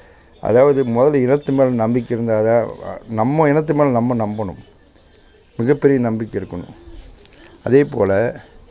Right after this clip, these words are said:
உங்ககிட்ட, நீங்கள் கிட்ட, உங்ககிட்ட இருக்கக்கூடிய, நீங்கள் உங்கள் பையனுக்கு பார்த்த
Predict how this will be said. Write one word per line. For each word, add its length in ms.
உங்ககிட்ட, 420
நீங்கள் 440
கிட்ட, 360
உங்ககிட்ட 340
இருக்கக்கூடிய, 380
நீங்கள் 340
உங்கள் 280
பையனுக்கு 320
பார்த்த 720